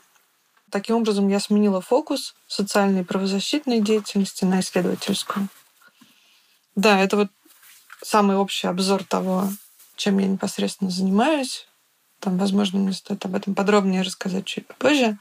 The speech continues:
Вот. Что касается моих взглядов, то они тоже формировались, э, а, во многом под влиянием организации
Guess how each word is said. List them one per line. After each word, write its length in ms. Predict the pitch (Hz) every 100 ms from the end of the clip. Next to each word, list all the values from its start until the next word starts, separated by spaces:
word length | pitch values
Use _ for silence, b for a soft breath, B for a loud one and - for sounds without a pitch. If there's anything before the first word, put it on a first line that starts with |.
| B B B B B B B B -
Вот. 300 | 214 208 190
Что 180 | -
касается 460 | 208 208 220 214 208
моих 240 | 208 208
взглядов, 760 | 196 202 202 247 302 226 208 - _ b b b b b b
то 100 | -
они 180 | 208 214
тоже 240 | 220 226 208
формировались, 1040 | - 196 196 202 202 202 196 196 - -
э, 40 | 190
а, 1160 | 185 92 - 202 202 214 196 196 190 196 190 214
во 140 | 196
многом 420 | 208 208 196 190 190
под 160 | 190
влиянием 640 | 190 196 196 185 185 180 185
организации 1120 | 180 196 196 196 185 - - 185 185 196